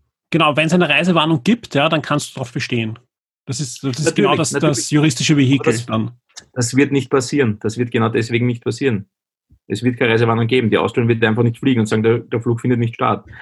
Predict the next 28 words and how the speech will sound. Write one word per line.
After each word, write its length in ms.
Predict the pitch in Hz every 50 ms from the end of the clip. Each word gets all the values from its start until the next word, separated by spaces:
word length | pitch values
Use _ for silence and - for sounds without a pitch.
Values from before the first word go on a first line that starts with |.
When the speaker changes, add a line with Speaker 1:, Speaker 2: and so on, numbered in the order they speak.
| - - - -
Speaker 2:
Aber 240 | 113 107 117 117
eben 160 | - 113 110 117
erst 400 | 104 113 113 113 - - - - - _ _
eine 220 | 110 110 117 113
Woche 240 | 117 117 117 127 110
davor 400 | 123 117 117 - 101 107 117 117
und 180 | 113 120 113 120
dann 80 | 113 113
haben 180 | 101 98 -
aber 160 | 117 110 117
alle 180 | 113 110 113 117
gescheiten 240 | 117 - 107 107 113
Leute 180 | 117 107 107
schon 100 | - 110
halbwegs 260 | 110 107 104 110 110 - _ _
schon 220 | - - - 120
storniert. 440 | 113 - 117 120 131 131 110 117 - - - - -
Weil 100 | - 104
eine 200 | 107 110 117 110
Woche 160 | 113 110 110
Speaker 1:
Ja. 40 | 123
Speaker 2:
davor 380 | 110 123 117 - 104 107 113 117
ist 120 | 117 113 -
Stornogebühr 520 | - 123 113 120 120 117 117 113 123 123
sowieso 340 | 120 131 123 123 117 107 98
hundert 280 | 98 104 104 104 -
Prozent 480 | - 104 101 - 110 113 117 120 120 -
und 240 | 127 110 110 110